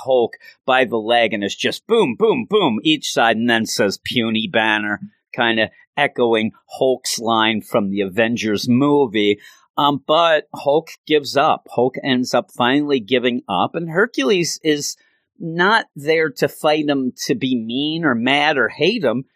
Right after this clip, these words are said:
He just wants to, you know, put Hulk in his place so they can go and party. He says, you know, "Come on, get up. Let's go get the ladies. Let's go get some, some drink, some food. We'll have a good time."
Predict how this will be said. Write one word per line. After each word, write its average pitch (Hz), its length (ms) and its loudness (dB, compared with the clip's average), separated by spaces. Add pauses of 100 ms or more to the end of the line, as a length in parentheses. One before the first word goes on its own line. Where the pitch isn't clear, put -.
(160)
He 277 140 -6
just - 240 -2
wants 175 340 0
to, 180 220 2
you 208 80 -2
know, 160 140 2
put 202 300 -2
Hulk 185 260 0
in 156 80 0
his 135 220 -2
place 113 360 0
so 185 80 -4
they 160 160 0
can 139 260 0
go 135 340 2
and 165 140 -4
party. 185 460 -2 (380)
He 233 140 -6
says, 214 360 -2
you 156 80 0
know, 160 120 2
"Come 311 160 -6
on, 247 240 2 (200)
get 262 180 0
up. 202 180 0
Let's 175 200 0
go 226 140 2
get 208 240 -2
the 185 100 0
ladies. 190 640 0
Let's 147 220 0
go 156 140 2
get 151 200 0
some, 117 300 -4 (160)
some 120 280 -2
drink, 196 520 0 (180)
some - 300 -4 (140)
food. 208 420 2
We'll 123 140 2
have 147 120 0
a 139 60 -6
good 127 180 -2
time." 180 360 0